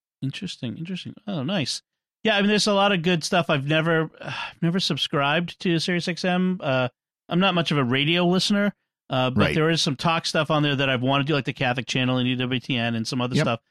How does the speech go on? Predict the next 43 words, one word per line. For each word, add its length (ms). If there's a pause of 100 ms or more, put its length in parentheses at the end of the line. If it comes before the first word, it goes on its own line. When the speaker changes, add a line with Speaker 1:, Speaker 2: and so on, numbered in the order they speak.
(300)
Speaker 1:
that 200
I've 240
sort 220
of 100
missed 220
out 160
on. 240
But, 260
uh, 120
having 320
that 160
ability 500
to 140
do 260
that, 300 (260)
'cause 140
I, 180 (140)
I'm 80
not 100
in 60
my 80
car 340
enough, 240
so 160
I 60
never, 280
you 140
know, 80
I 60
never, 200
Speaker 2:
Right. 100
Speaker 1:
I 40
never 340
had 100
a 20
Speaker 2:
And 80
Speaker 1:
car 140
Speaker 2:
see 120
Speaker 1:
with 140
the 80
player 360
in 100
it. 120